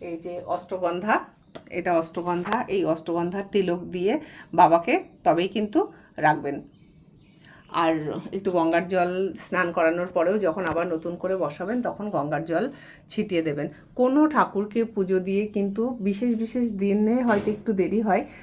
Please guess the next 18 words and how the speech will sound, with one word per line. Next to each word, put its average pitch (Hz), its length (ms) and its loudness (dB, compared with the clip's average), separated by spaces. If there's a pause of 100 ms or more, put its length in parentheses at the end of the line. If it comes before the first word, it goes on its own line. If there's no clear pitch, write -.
(120)
তাছাড়া 220 360 2
কিন্তু 233 320 -2
পুজো 196 360 0
দিয়ে 196 260 2
ফুল 208 420 2
পাতা 180 480 2
এই 175 120 -4
সমস্ত 185 420 -4
পরিষ্কার 185 580 -2
করে 185 440 -2
আবার 165 200 0
নতুন 175 320 -2
করে 196 220 0
সাজিয়ে 170 420 -2
গুছিয়ে 175 400 0 (380)
ঠাকুরদের 185 480 2
রাখতে 170 300 2
হয়। 165 200 -4